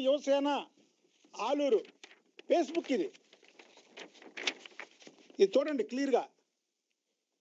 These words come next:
ఇది మీకు సంబంధించినటువంటి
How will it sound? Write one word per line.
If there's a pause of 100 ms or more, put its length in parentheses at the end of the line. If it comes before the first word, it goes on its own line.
(500)
ఇది (880)
మీకు (100)
సంబంధించినటువంటి